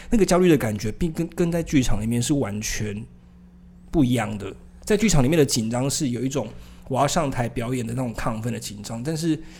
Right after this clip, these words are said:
在，在酒-，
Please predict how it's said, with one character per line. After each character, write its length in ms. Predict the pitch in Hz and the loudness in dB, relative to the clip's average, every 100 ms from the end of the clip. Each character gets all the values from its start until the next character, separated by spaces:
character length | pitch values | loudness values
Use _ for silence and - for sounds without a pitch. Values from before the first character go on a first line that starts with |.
| - - | -18 -4
在， 420 | 170 135 117 107 - - - - - - - - - | 0 2 0 -6 -12 -18 -20 -20 -20 -20 -20 -20 -12
在 280 | - 165 139 113 113 | -2 0 0 -2 -6
酒-， 240 | - 117 | -4 -4